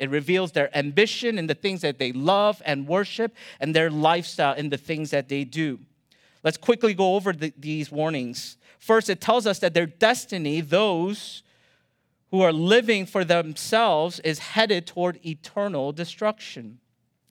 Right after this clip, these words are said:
It's a warning against the final judgment that is coming for every single one of us.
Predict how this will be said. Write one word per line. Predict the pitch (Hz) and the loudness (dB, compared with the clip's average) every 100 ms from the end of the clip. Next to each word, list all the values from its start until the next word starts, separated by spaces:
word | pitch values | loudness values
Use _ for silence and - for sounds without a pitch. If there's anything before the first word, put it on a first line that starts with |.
| _ _ _ _ _ _ | _ _ _ _ _ _
It's | 190 226 | 0 2
a | 196 | 4
warning | 208 254 277 247 | 4 4 4 2
against | 214 226 220 | 2 2 0
the | 190 | 0
final | - 233 254 220 | 2 2 2 0
judgment | 156 208 226 - 190 165 | 2 4 2 0 -4 0
that | 180 | 0
is | 180 | 0
coming | - 208 196 165 | -2 -2 -2 -4
for | 190 175 | -4 2
every | 190 208 185 226 | 2 0 -4 -4
single | - 185 165 165 180 | -4 -8 -8 -4 -4
one | 175 202 | -2 -2
of | 208 143 | -2 -4
us. | 107 - - - | -8 -8 -16 -18